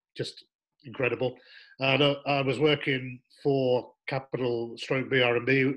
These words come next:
during Euro ninety-six. I actually covered this, covered Scotland mainly, um, when they should have qualified, of course. I think, uh, when they battered Switzerland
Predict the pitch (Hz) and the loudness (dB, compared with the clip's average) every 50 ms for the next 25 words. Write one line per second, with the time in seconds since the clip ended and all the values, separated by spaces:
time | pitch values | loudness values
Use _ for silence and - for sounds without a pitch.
0 | - - 147 131 127 123 123 131 127 123 120 120 123 110 110 - 156 151 147 - | -4 -4 -4 -2 -2 0 2 2 2 2 2 2 0 -2 0 2 2 2 2 0
1 | 151 - - 135 127 - 143 135 123 120 - 113 101 - - _ _ _ _ _ | -2 -2 -2 -4 -4 -2 -2 -2 -2 -4 -6 -10 -10 -12 -14 _ _ _ _ _
2 | _ - - 139 - - - - 151 147 151 165 151 135 - - _ _ _ _ | _ -8 -8 -8 -6 -4 -2 0 0 2 0 0 -2 -2 -6 -16 _ _ _ _
3 | _ 143 139 151 147 143 139 131 101 - - - - - - - - - - - | _ -2 0 0 2 2 0 -2 -4 -6 -12 -20 -20 -20 -20 -20 -20 -20 -20 -20
4 | _ - 123 127 123 120 117 110 110 - _ _ _ _ _ _ _ _ _ - | _ -6 -2 0 2 2 0 -2 -6 -14 _ _ _ _ _ _ _ _ _ -6
5 | 123 117 120 117 - 151 123 117 107 117 - - 131 135 131 - 143 135 135 135 | -6 -4 -4 -4 -2 -2 -4 -4 -6 -6 -4 -2 -2 0 0 0 -2 -2 -2 -2
6 | - 160 147 131 - - - - - - - 120 127 117 - _ _ - - 127 | -2 -2 -2 -2 -4 -6 -10 -12 -14 -12 -8 -6 -6 -8 -8 _ _ -8 -4 -2
7 | 120 117 113 110 110 113 113 113 117 113 117 110 110 156 143 131 - - - 131 | -2 -2 -2 -2 -2 -4 -4 -6 -6 -6 -6 -4 -2 -2 -2 -2 -4 -8 -8 -8
8 | - - - 139 131 - - 139 143 139 127 120 107 | -8 -6 -6 -6 -6 -6 -4 -4 -2 -2 -4 -6 -10